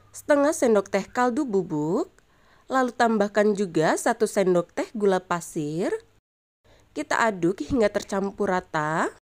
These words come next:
Untuk memasaknya, aku menggunakan deep fry pan cookware by Ideal Life I L dua puluh empat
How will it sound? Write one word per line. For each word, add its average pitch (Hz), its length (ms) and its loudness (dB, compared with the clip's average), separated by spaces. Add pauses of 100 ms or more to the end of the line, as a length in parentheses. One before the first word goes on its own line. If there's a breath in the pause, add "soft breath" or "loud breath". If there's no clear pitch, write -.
(140)
Untuk 285 320 -8
memasaknya, 233 880 -4
aku 262 240 -8
menggunakan 196 640 0
deep 302 160 -4
fry 208 240 -2
pan 196 160 -2
cookware 190 480 -4
by 196 320 -2
Ideal 175 400 -2
Life 156 400 -6
I - 160 -8
L 165 160 -4
dua 170 240 0
puluh 160 240 -6
empat 160 320 -6